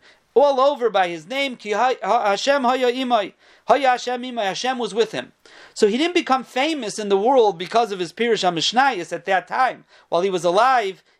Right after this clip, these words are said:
it wasn't printed. He was famous for being the Gadol Hadar. He was famous for who he was. Like he's saying, "Noida basha'arim shemai." This is years after, um, after he was nifter,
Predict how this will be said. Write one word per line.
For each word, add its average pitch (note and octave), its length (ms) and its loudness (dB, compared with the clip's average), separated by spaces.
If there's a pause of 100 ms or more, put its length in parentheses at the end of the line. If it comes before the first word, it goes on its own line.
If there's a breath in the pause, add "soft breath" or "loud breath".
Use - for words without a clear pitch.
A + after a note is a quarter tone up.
it F3 80 -12
wasn't F#3+ 360 -2
printed. B3+ 420 -6 (260 soft breath)
He A#3 80 -4
was G#3+ 180 2
famous C4+ 380 0
for G#3+ 140 -14
being B3 180 -6
the A3 80 -2
Gadol A#3 320 0
Hadar. A3+ 480 0 (240 soft breath)
He F3 80 -8
was F3 140 -2
famous C4 400 -2
for F#3 180 -4
who B3 160 2
he G3+ 160 -6
was. A3 500 0
Like F3 140 -4
he's D#3+ 140 -10
saying, B3 280 0
"Noida A#3+ 340 0
basha'arim G#3 520 -2
shemai." G#3 540 -2 (300 loud breath)
This G#3+ 180 -4
is D#3+ 240 0
years A3 460 0
after, G3 500 2
um, D3+ 420 0
after G#3 340 -2
he G3 80 -8
was F3 160 -10
nifter, F3+ 500 0